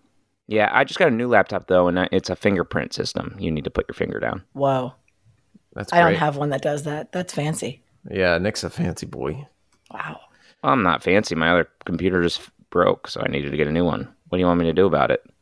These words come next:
Speaker 1: Literally, what do you guys want me to do about it? Answer me.
Speaker 3: I don't have a preference. I want you to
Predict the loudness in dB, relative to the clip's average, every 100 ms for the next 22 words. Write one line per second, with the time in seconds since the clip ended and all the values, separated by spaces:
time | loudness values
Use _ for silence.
0 | _ _ _ _ _ _ _ _ _ _
1 | _ _ 0 2 0 -2 -2 2 6 6
2 | 4 0 2 2 2 0 2 0 0 -4
3 | -8 -8 -4 -4 0 0 2 0 -2 -2
4 | -2 -2 -8 -8 -8 -4 -2 0 -2 0
5 | -2 -2 -2 -2 -2